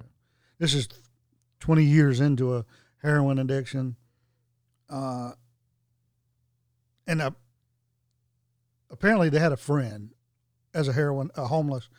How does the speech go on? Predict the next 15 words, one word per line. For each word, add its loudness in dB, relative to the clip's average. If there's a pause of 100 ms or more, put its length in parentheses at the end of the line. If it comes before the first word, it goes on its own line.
(300)
street -2 (160)
urchin, -2 (200)
you -2
know, -4 (240)
heroin 0
addict. -4 (600)
And -2 (240)
during 6
this 2
high, 0
they -4 (340)
saw -2
their -2
friend -6
murdered. -6